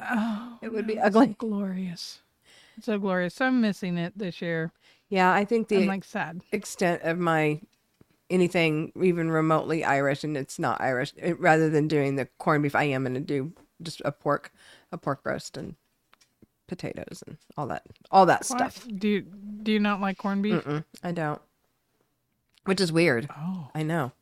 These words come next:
Speaker 2: You would
Speaker 1: That
Speaker 2: think I
Speaker 1: is
Speaker 2: would love
Speaker 1: weird.
Speaker 2: it. It
Speaker 1: You're freaking me out,
Speaker 2: I know.
Speaker 1: man.
Speaker 2: I know. By all intents and purposes, I should absolutely love it with the way it's made, what's in it, all of those things. But for some reason, I don't.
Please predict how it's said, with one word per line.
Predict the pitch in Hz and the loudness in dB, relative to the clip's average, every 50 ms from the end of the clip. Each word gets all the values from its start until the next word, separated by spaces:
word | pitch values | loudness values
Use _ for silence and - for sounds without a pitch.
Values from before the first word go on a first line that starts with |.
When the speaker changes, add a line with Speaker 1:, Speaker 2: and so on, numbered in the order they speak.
| _ _ _ _ - | _ _ _ _ -4
Speaker 2:
You | 180 180 | 0 0
would | 180 175 | 2 2
Speaker 1:
That | 180 254 | 2 2
Speaker 2:
think | - 196 | 4 4
I | 170 | 4
Speaker 1:
is | 151 | 4
Speaker 2:
would | 143 156 165 | 4 4 4
love | 175 185 | 4 4
Speaker 1:
weird. | 151 104 - - | 4 0 -6 -8
Speaker 2:
it. | - - 160 - _ _ _ _ _ _ - | -14 -20 -20 -20 _ _ _ _ _ _ 0
It | - 170 - _ _ _ - _ _ _ _ _ _ _ _ _ _ _ _ _ _ _ _ _ _ _ _ _ _ _ _ _ - | 0 0 0 _ _ _ -20 _ _ _ _ _ _ _ _ _ _ _ _ _ _ _ _ _ _ _ _ _ _ _ _ _ -16
Speaker 1:
You're | 190 156 | -16 -16
freaking | - - - 254 233 - - 185 | -8 0 2 2 2 2 0 0
me | 180 180 175 | 0 0 2
out, | 175 175 | 4 4
Speaker 2:
I | 175 170 165 | 6 6 4
know. | 165 170 190 214 185 196 - _ _ _ - - - - - _ | 4 4 4 4 2 0 -2 _ _ _ -18 -16 -14 -16 -14 _
Speaker 1:
man. | - 240 175 | 0 4 4
Speaker 2:
I | 180 175 | 6 6
know. | 175 180 208 233 160 135 - _ _ _ _ _ _ - | 6 6 6 6 4 4 0 _ _ _ _ _ _ 2
By | 185 180 | 2 4
all | - 175 196 | 6 8 8
intents | 214 226 220 233 226 202 | 8 8 6 2 2 2
and | 220 208 | 2 2
purposes, | 190 196 202 202 220 190 - 185 151 - - | 4 2 2 2 2 0 0 -2 -2 2 2
I | 151 165 | 2 2
should | 160 - 180 147 - | 2 2 -2 -2 2
absolutely | - 151 - - - 175 170 160 135 85 87 143 151 | 2 2 2 2 -2 -4 -2 0 0 0 0 -2 0
love | 147 139 120 110 - | 4 4 4 4 2
it | 71 - _ _ _ _ _ _ _ - | -4 -8 _ _ _ _ _ _ _ -4
with | 170 151 139 _ _ _ _ _ _ _ _ _ _ - | -4 -4 -4 _ _ _ _ _ _ _ _ _ _ -2
the | 151 165 | 2 6
way | 156 151 151 143 | 6 8 6 6
it's | 131 - - | 4 2 0
made, | 156 143 143 139 131 127 | 0 2 2 2 0 0
what's | 131 123 - - | -2 -4 -2 -2
in | 135 143 135 | -2 0 0
it, | 123 - | 0 0
all | - 139 143 | 0 0 2
of | 143 | 2
those | 139 143 131 - | 0 0 -2 -2
things. | 127 135 139 | -2 -4 -2
But | - - - - - | -2 -4 -4 -4 -4
for | - 175 | -6 -4
some | - 190 185 190 | -2 -2 0 0
reason, | 185 185 175 160 | -2 -2 0 -2
I | 143 | -2
don't. | 147 160 143 135 - | -2 -2 -4 -4 -6